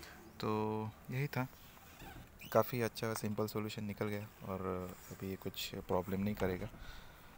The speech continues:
और काफ़ी freely move होता है और टैंक पे कोई भी part, अ, नहीं लगता है अभी,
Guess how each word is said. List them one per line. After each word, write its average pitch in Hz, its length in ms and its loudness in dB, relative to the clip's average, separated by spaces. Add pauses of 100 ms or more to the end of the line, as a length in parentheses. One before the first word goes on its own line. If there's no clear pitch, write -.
(240)
और 95 480 0 (200)
काफ़ी 104 280 0
freely 110 320 2
move 113 180 4
होता 110 220 2
है 113 100 2
और 127 160 -2 (380)
टैंक 110 220 8
पे 120 240 2 (260)
कोई 117 180 4
भी 120 280 2
part, 101 320 10 (120)
अ, - 40 -2 (640)
नहीं 98 200 4
लगता 87 300 -2
है 87 100 -2
अभी, 92 140 -6